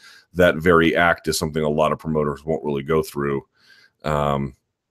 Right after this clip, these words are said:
you know, they did it with Rampage, but that was, to me, a very different situation. Um, so there's that. Um, there's a lot of guys and agents who,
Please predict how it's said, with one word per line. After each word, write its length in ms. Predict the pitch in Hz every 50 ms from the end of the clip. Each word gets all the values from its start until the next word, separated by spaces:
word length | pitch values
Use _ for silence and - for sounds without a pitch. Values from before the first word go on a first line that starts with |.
| _ _ _ -
you 80 | 85
know, 60 | 80 78
they 100 | 78 78
did 140 | 82 87
it 80 | 85 78
with 100 | 76 73
Rampage, 600 | 71 82 87 90 87 85 85 78 71 69 65 -
but 120 | - 73
that 220 | - 85 82 73 -
was, 340 | 78 78 76 71 69 - -
to 120 | - 82
me, 340 | 80 80 80 78 73 71 71
a 100 | - -
very 360 | 69 65 65 82 80 78 73
different 260 | 69 73 - 71 67 -
situation. 640 | - - - 67 69 69 67 - - 64 60 62 _ _ _ _ _ _ - - - - - - - - - - -
Um, 500 | - 92 95 92 90 90 90 87 82 76 - _ _ _ _ _ _ _ _ _ _ _ _ _ _ _ _ _ _ _ _ _ _ _ _ _ _ - - -
so 160 | - 110 107
there's 200 | 92 95 87 69
that. 280 | 69 69 65 - - - _ _ _ _ _ _ _ - - - - - - - _ -
Um, 340 | 87 87 87 87 87 85 85
there's 160 | 82 92 92
a 60 | 90 90
lot 240 | 90 95 95 95
of 100 | 95 85
guys 480 | 82 98 92 90 90 87 90 90 87 -
and 100 | - 90
agents 440 | 87 87 92 90 85 87 82 - -
who, 420 | - 85 82 85 80 82 80 73